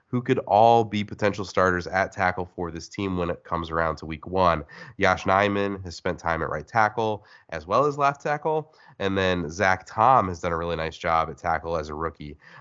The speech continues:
um, though the Packers have kind of been moving him inside a little bit, uh, even this week. So Royce Newman is the other guy who kind of feels like he might be in consideration to be that right tackle.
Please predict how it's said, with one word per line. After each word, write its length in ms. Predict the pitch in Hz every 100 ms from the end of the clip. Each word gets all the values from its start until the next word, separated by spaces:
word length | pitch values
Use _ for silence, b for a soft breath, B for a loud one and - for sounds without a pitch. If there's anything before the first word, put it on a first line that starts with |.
| B
um, 240 | 80 78 78
though 100 | 92
the 100 | 90
Packers 360 | 98 95 92
have 160 | 98 87
kind 180 | 98 90
of 40 |
been 140 | 85
moving 240 | 87 87 85
him 300 | 87 82 78 b b
inside 520 | - 87 - 87 85 82
a 40 |
little 200 | 80 80
bit, 280 | 80 80 -
uh, 160 | 78 80
even 280 | 82 80 76
this 200 | 76 -
week. 220 | 82 73
So 240 | - 85 73 B B
Royce 320 | 104 113 110
Newman 320 | 98 107 120
is 100 | 120
the 100 | 110
other 140 | 107 107
guy 220 | 107 104
who 220 | 98 90 _ _ B B -
kind 280 | 147 165 185
of 100 | 185
feels 280 | 185 170
like 160 | 160 160
he 120 | -
might 240 | 117 123 117
be 140 | 120
in 80 | 120
consideration 720 | 120 113 120 113 107 110 113
to 140 | - 95
be 140 | 95
that 220 | 101 98 90
right 200 | 104 98
tackle. 560 | 107 101 107 104 101